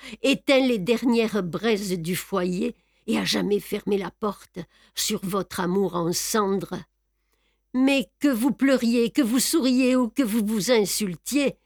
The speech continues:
quels que soient vos efforts pour reconstruire ailleurs la maison du bonheur, et dans un foyer nouveau, tenter de rallumer un feu. Amis,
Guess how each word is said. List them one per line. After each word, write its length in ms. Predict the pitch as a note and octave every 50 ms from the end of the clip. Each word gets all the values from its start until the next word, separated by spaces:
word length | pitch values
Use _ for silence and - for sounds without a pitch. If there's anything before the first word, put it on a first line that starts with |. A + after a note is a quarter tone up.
| _ _ _ _ _ _ _ _ -
quels 320 | - D4 D4+ E4 D4 A3
que 220 | - - C#4 C4+
soient 300 | - - - A#3 C4 C4+
vos 120 | A#3+ A3+ B3
efforts 640 | G3 G3+ B3+ A3+ - - - B3+ A3 F3+ D3 - _ _ _
pour 180 | - G3 E3 -
reconstruire 840 | - A#3 A#3+ - - A3 G#3+ G3 D#3 - - - G#3+ G#3 F#3+ - - - - _ -
ailleurs 540 | G#3+ G#3+ G3+ G#3 A3+ G#3+ F#3 D3+ - _ _ _ _ _ _ _ -
la 120 | E3 F#3
maison 460 | F3+ F3+ G3 F#3+ F3+ D3+ G#3 G3+ F#3 F3+
du 160 | D#3 D#3 F3
bonheur, 720 | D#3+ C#3 F#3+ G3 F#3 F#3 G3 G3 G3 G3+ E3 - _ _ _ _ _ _ _ _ _ _ _ _
et 100 | G#3+ G3+
dans 300 | F3 G#3 G3+ G3 D#3 -
un 140 | G3 F#3 -
foyer 400 | - - F#3+ F#3 F#3+ F#3+ F3+ F3+
nouveau, 520 | F3+ F3+ F#3 E3+ E3+ G#3+ C4+ D#4+ F4 - _ _ _ _ _ _
tenter 500 | G#3+ F#3+ F3+ E3 - _ _ A3 A#3+ C4
de 140 | B3+ G#3
rallumer 640 | F3+ D#3+ - G3 F#3 F3+ F#3+ G3+ F#3+ G3 G3 F#3+ F#3+ F#3+
un 200 | F#3+ G3 F#3+ E3+
feu. 360 | - - - - A3+ C4 C4+ - _ _ _ _ _ _ _ _ _ _ _ _ _ _ _ _ _ _ _ _ _ _ _ _ _ -
Amis, 760 | F3+ F#3+ F#3 F#3+ G#3 A3 A3+ A3 G3+ F3 D#3 - A3+ F#3